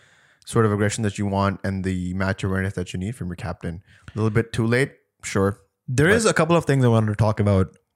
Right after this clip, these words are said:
Speaker 2: Uh, the big conversations of this match, the first one being the L B W decision. So, uh, the Haris Stroph's, uh, call looked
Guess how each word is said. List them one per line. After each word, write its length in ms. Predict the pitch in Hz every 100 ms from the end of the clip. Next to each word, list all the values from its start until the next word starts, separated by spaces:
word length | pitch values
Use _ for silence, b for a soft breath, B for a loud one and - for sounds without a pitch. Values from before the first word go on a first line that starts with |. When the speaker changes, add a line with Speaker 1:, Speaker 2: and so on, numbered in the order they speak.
| _ _ -
Speaker 2:
Uh, 180 | 101 98 - _
the 140 | 110
big 460 | 107 104 131 110 - - -
conversations 760 | 110 107 98 101 98 101 92
of 200 | 104 98
this 200 | 98 -
match, 420 | 95 90 92 - - -
the 120 | 104
first 340 | - 110 -
one 180 | 107 98
being 440 | 90 92 92 90
the 220 | 87 90 92
L 200 | 90 90
B 100 | 90
W 220 | 90 90 87
decision. 480 | 87 85 101 117 B B B B B
So, 480 | - 135 131 131 - _
uh, 180 | 131 123
the 140 | 120 113
Haris 360 | 147 190 202
Stroph's, 640 | - - 113 113 - - -
uh, 300 | 98 98 95 - -
call 600 | - 101 98 92 85 - _ _ _ _ _ _ _ - -
looked 400 | 120 160 -